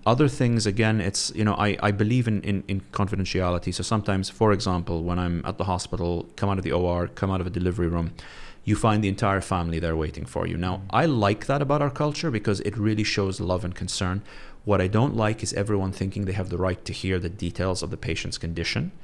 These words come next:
Speaker 1: And that's why I'm not very popular with families, especially at delivery time, because I make it very clear. I speak to the patient.
Speaker 2: Yeah.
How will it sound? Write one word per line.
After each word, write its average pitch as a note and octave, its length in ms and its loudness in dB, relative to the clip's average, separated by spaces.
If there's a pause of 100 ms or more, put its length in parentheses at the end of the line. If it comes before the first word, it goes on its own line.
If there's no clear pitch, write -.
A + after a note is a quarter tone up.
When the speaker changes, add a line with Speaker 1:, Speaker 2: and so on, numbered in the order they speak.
(520)
Speaker 1:
And F#2+ 320 2
that's G2+ 180 0
why G2 140 4
I'm F#2+ 80 2
not G2 140 0
very F#2+ 120 2
popular G2 440 0
with G2+ 100 -2
families, A2+ 460 0
especially F#2 420 -2
at E2 80 -2
delivery E2+ 360 0
time, G#2 260 -2
because G2 240 -2
I E2+ 60 2
make G2 140 0
it G2 80 -2
very F2 220 0
clear. - 400 -4
I F#2 60 -4
speak - 320 -4
to - 60 -4
the E2 100 -4
patient. F2 500 0
Speaker 2:
Yeah. A#2 80 -6